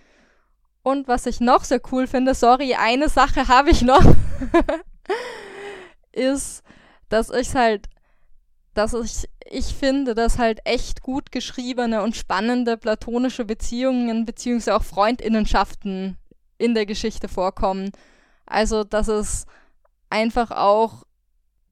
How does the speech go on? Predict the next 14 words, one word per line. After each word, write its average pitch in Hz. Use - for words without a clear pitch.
die, 220
also 220
die 240
Beziehung, 240
die 226
ich 220
erwähnt 214
hab, 262
wo 190
auch 185
über 208
Exklusivität 233
gesprochen 240
wird, 233